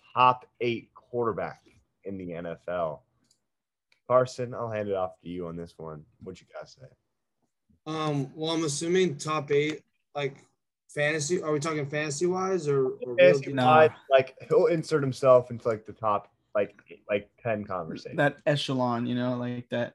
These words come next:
Speaker 3: Dak Prescott range.
Speaker 1: Yeah,
Speaker 2: Okay,
Speaker 1: yeah.
Speaker 2: well, well, I'll just, I mean, I'll just do both, uh, 'cause I think top eight fantasy-wise, very, very valid
Speaker 1: Oh,
Speaker 2: argument. I mean,
Speaker 1: very possible.
Speaker 2: very, I mean, that's not a hot take at all. I think that's actually pretty, a really good take 'cause, like, I mean,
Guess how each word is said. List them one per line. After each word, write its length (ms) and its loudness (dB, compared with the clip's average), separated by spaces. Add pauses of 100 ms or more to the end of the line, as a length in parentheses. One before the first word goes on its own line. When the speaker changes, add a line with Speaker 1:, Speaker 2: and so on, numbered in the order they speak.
(120)
Speaker 3:
Dak 260 -2
Prescott 420 -4
range. 420 -6 (340)
Speaker 1:
Yeah, 300 4
Speaker 2:
Okay, 120 -8 (160)
Speaker 1:
yeah. 40 -10
Speaker 2:
well, 300 -10 (120)
well, 220 -8
I'll 100 -2
just, 380 -8
I 60 -4
mean, 140 -2
I'll 140 0
just 200 2
do 120 0
both, 380 -4
uh, 120 -8
'cause 220 -6
I 80 -4
think 280 -10
top 280 -4
eight 260 2
fantasy-wise, 840 -4 (280)
very, 440 2
very 320 -4
valid 340 -6
Speaker 1:
Oh, 40 -8
Speaker 2:
argument. 440 -2 (100)
I 40 -12
mean, 220 -6
Speaker 1:
very 280 6
possible. 580 -4 (640)
Speaker 2:
very, 240 -2
I 140 0
mean, 180 4
that's 260 0
not 140 0
a 40 -2
hot 240 -6
take 160 -2
at 80 -2
all. 100 0
I 60 -6
think 120 -4
that's 240 -10
actually 440 -6 (120)
pretty, 320 0
a 60 -8
really 320 2
good 220 -6
take 280 -8
'cause, 180 -12
like, 180 -8
I 20 -8
mean, 260 -6